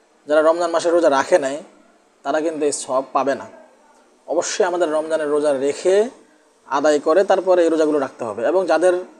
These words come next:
রমজানের রোজা কাজা আছে, তারা অবশ্যই রমজানের রোজাগুলো কাজা করার পরে আমাদের এই ছয়টা রোজা পালন করতে হবে। তাহলে আশা করা যায় ইনশাআল্লাহ আমরা পুরা বৎসর রোজা রাখার সওয়াব আমরা পাবো ইনশাআল্লাহ।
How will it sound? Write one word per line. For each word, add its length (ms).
রমজানের 460
রোজা 200
কাজা 320
আছে, 240
তারা 180
অবশ্যই 340
রমজানের 260
রোজাগুলো 300
কাজা 280
করার 340
পরে 240
আমাদের 320
এই 200
ছয়টা 360
রোজা 340
পালন 240
করতে 280
হবে। 300
তাহলে 300
আশা 220
করা 200
যায় 160
ইনশাআল্লাহ 520
আমরা 320
পুরা 200
বৎসর 440
রোজা 240
রাখার 220
সওয়াব 340
আমরা 160
পাবো 280
ইনশাআল্লাহ। 480